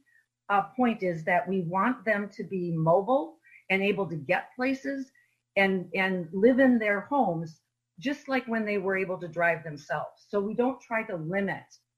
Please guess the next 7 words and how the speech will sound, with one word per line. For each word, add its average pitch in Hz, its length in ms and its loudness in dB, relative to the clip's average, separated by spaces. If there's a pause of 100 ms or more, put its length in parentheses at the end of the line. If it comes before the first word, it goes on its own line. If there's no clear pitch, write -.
(280)
um, 165 500 2
where 202 400 2
we're 185 140 -2
willing 170 400 0
to 160 80 -10
take 160 340 -10
them. - 120 -14